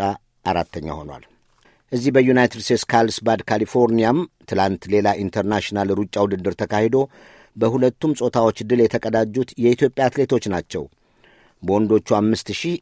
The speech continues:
ደጀን ገብረ መስቀል አስራ ሦስት ደቂቃ ሃያ ሰኮንድ በሆነ ጊዜ በአንደኝነት ሲጨርስ፣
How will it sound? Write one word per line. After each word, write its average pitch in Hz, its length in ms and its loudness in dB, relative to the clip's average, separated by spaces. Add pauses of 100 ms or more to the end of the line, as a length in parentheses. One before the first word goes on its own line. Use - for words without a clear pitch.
ደጀን 104 380 0
ገብረ 101 240 0
መስቀል 104 440 -2 (100)
አስራ 98 260 -4
ሦስት - 240 -6
ደቂቃ 107 300 -4 (180)
ሃያ 104 280 2
ሰኮንድ 90 480 -6
በሆነ 92 300 -4
ጊዜ 101 200 -2 (360)
በአንደኝነት 101 720 -2
ሲጨርስ፣ 117 440 -2